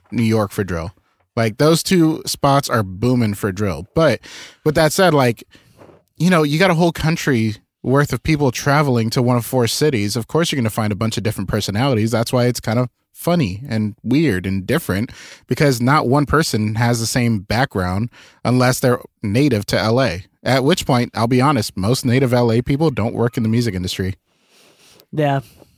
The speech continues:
Speaker 1: Yeah.
Speaker 2: So, uh, let's go into, let's try to finish up here. Um, real quick before we get onto the studio thing,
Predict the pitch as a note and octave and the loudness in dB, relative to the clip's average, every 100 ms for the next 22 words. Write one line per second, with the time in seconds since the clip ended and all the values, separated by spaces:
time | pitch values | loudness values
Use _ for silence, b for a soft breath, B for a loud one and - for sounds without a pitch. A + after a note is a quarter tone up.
0 | _ - B B B2+ G#2 - A3 A3 A3 | _ -20 B B -4 -4 -2 2 4 4
1 | G#3 G3+ F#3+ G3 G#3+ A3 - C4+ C4+ C4 | 6 6 4 2 0 -2 2 4 4 4
2 | A#3 - A3+ G#3+ G3+ G#3 - C4 A#3 - | 0 2 2 4 4 2 -2 -4 -2 -2
3 | F#3+ - D#3 D#3 D#3 D#3+ - G3+ G3+ F#3 | -2 0 -2 0 0 0 0 2 2 4
4 | A#3+ A#3+ A3+ - F#3+ G3+ F#3+ F#3+ F3+ E3 | 4 4 2 0 0 2 2 2 2 0
5 | F3 D3+ - D#3 D3+ C#3+ D3+ D3 | -2 -2 0 2 2 0 -2 -2